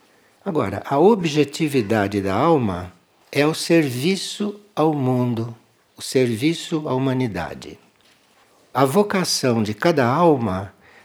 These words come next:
não é só chegar na mônada, a vocação dela também é servir. Então, enquanto ela não está absorvida pela mônada,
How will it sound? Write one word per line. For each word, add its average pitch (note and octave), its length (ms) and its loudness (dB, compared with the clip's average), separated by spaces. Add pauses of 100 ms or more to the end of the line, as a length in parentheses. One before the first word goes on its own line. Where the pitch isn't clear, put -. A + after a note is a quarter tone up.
não C#3+ 280 0
é F3 140 2
só D#3+ 600 -2 (320)
chegar B2+ 420 -2
na B2 140 -4
mônada, F2 600 -6 (340)
a A#2 100 -4
vocação C#3+ 720 -2
dela C#3+ 320 0
também C#3 440 -4
é C#3 60 -4
servir. G#2+ 800 0 (300)
Então, F#3 400 0
enquanto B2+ 840 2
ela C3 220 2
não E3 180 2
está B2 280 -2
absorvida A2 920 -2
pela G#2+ 280 -4
mônada, G2 640 -6